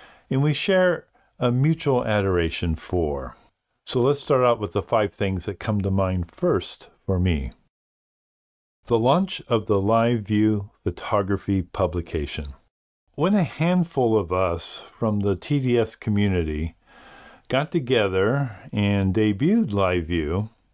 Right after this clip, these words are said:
it put me back in the editor seat for the first time since my O'Reilly Media days. Now, I was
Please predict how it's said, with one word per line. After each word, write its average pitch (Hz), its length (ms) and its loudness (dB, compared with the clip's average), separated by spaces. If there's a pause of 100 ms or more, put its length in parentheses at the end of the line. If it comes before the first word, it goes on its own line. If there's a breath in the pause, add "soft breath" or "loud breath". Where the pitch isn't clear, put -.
(240 soft breath)
it 139 160 -2
put 208 160 0
me 208 100 2
back 165 360 0
in 139 140 2
the 123 380 2
editor 160 420 2
seat - 360 -2
for 113 140 -2
the 104 120 0
first - 380 -4
time 104 340 0
since - 380 -4
my 95 500 0
O'Reilly 98 540 0
Media 104 500 0
days. 76 460 -4
Now, 95 220 2
I 107 80 2
was 110 340 0